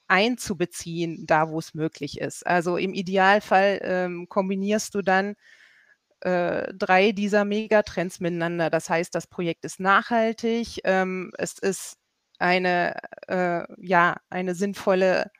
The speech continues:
Verwendung von, von Ressourcen, sprich auch Daten, ähm, und einfach so, dass das Umfeld stimmt. Also, ich glaube, wenn du, wenn du's schaffst, so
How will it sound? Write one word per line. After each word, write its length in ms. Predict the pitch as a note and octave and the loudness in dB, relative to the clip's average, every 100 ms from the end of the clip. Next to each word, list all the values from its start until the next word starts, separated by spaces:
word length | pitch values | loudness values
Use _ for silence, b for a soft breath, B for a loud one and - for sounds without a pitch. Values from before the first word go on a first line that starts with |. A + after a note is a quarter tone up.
| b b b b b b | b b b b b b
Verwendung 600 | - G3 F#3 G#3 G3+ G#3+ | 0 4 4 4 2 0
von, 300 | - G3+ F#3+ F#3 | -2 -2 -2 -2
von 200 | G#3 F#3 | -4 -2
Ressourcen, 600 | G3+ - A#3 B3 C4 A#3 | -4 -2 -4 -2 -6 -8
sprich 300 | - F#3 G3 | -8 -2 -2
auch 120 | F3+ | 0
Daten, 800 | - F#3 G#3+ A#3+ B3+ B3+ B3 A#3+ - | 2 6 6 6 0 -6 -6 -6 -2
ähm, 480 | G3 G3+ G3+ G3+ - | 0 0 -2 -6 -6
und 400 | G3+ G3+ - - | -4 -4 -4 0
einfach 360 | G3 - G3 | 0 0 -6
so, 160 | - F#3+ | -4 -2
dass 180 | F#3+ - | -2 -2
das 160 | F#3+ - | -4 -2
Umfeld 460 | A3 B3 G3+ F3 | -4 -2 0 0
stimmt. 400 | - E3+ E3 E3 F3+ | 0 -2 -2 -2 -2
Also, 180 | F#3+ | 0
ich 100 | G3 - | -2 0
glaube, 320 | G3+ G#3 G3 | 2 4 2
wenn 120 | G#3 | 0
du, 200 | G#3 F#3+ - | 0 -4 -4
wenn 180 | G3 G3 | -6 -4
du's 160 | A3 | -2
schaffst, 680 | - - A#3 C#4+ - - - - | -2 0 -6 -8 -14 -20 -20 -4
so 340 | G#3+ G3 | 0 0